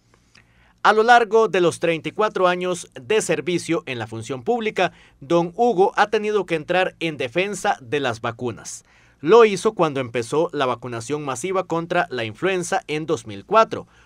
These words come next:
cuando se dio la obligatoriedad de aplicar la vacuna contra el virus del papiloma humano en niñas de diez años en dos mil diecinueve y ahora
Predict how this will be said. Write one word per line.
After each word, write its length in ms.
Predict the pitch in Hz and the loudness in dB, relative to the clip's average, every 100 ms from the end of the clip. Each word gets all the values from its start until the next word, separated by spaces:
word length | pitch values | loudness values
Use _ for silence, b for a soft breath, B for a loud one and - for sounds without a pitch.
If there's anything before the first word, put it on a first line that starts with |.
| b | b
cuando 280 | 151 156 143 | -2 0 -2
se 180 | 131 131 | -4 -4
dio 280 | 135 165 - | -2 -2 -2
la 360 | 147 139 127 120 | -4 -2 -2 -2
obligatoriedad 920 | 165 220 226 208 185 170 147 127 139 170 | 2 4 4 0 -2 -2 -4 -2 -2 -4
de 200 | 135 117 | -4 -6
aplicar 440 | 110 107 143 151 | -6 -8 -4 -2
la 140 | 139 | -2
vacuna 440 | 107 113 170 196 180 | -4 -4 -2 -2 -2
contra 300 | 156 120 117 | -4 -6 -8
el 100 | 107 | -6
virus 460 | 113 247 226 - | -6 -4 -4 -6
del 200 | 120 135 | -6 -6
papiloma 420 | 120 117 127 175 151 | -6 -6 -2 -2 -2
humano 400 | 170 220 196 - | 0 0 -2 -6
en 180 | 151 165 | -6 -4
niñas 440 | 240 220 202 202 B B B | -4 -2 -4 -6 B B B
de 100 | 185 | -4
diez 280 | 240 233 208 | 2 2 2
años 300 | 208 196 - | -4 -6 -8
en 160 | - 160 | -8 -4
dos 240 | 147 143 | -2 -2
mil 160 | 196 208 | -4 -4
diecinueve 600 | 175 151 147 170 214 214 | -2 -2 -2 -2 0 0
y 120 | 156 170 | 0 2
ahora 360 | 190 165 98 | 4 2 -2